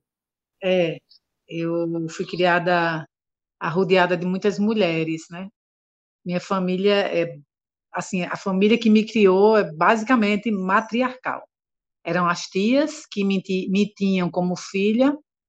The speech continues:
e minha avó, que era a matriarca da, da família, né? Era aquela feminista, a,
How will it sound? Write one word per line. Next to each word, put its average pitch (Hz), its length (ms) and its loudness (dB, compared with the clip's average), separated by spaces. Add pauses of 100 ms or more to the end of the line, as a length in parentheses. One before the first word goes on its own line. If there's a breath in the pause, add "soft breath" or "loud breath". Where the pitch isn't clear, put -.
(120)
e 185 100 -2
minha 220 260 4
avó, 233 340 4
que 269 180 0
era 277 220 2
a 311 40 0
matriarca 262 460 0
da, 208 80 -2 (420)
da 165 160 -6
família, 160 480 -8
né? 160 200 -12 (600)
Era 170 180 0
aquela 185 440 4
feminista, 208 1040 2
a, - 140 -2